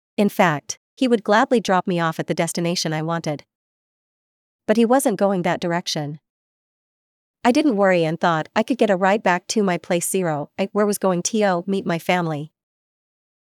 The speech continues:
As it turned out, I spent five hours at the mall before I finally got a ride home. But here's what God gave me in those three hundred minutes. He gave me a good workout, wheeling up and down the mall.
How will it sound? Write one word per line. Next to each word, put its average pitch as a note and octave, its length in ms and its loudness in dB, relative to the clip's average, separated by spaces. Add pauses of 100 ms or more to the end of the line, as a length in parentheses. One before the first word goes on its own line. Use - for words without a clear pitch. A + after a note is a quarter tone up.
(160)
As A3 140 4
it G#3+ 100 2
turned C#4 220 0
out, G3 160 4
I F3 60 2
spent E3+ 280 -4
five F#3+ 240 0
hours F3+ 460 -2
at F3+ 100 -4
the F#3 80 -2
mall F3+ 220 0
before E3+ 600 -4
I F#3 100 0
finally G#3+ 400 0
got F3 160 0
a E3+ 80 -2
ride E3+ 240 -2
home. D#3 340 -6 (1200)
But A3+ 140 4
here's D4+ 260 0
what G3 160 2
God F3+ 260 2
gave F#3 180 0
me E3 140 -2
in D#3+ 80 -4
those E3 200 -4
three G3+ 200 -4
hundred F3+ 300 -4
minutes. D#3+ 460 -6 (1200)
He C4+ 120 -2
gave C#4+ 220 2
me C#4 100 2
a G#3+ 60 2
good F#3 200 -2
workout, F3 520 -4 (180)
wheeling G#3+ 300 0
up F3+ 240 -2
and F3+ 140 -2
down F3+ 180 0
the E3 60 -4
mall. E3 400 -4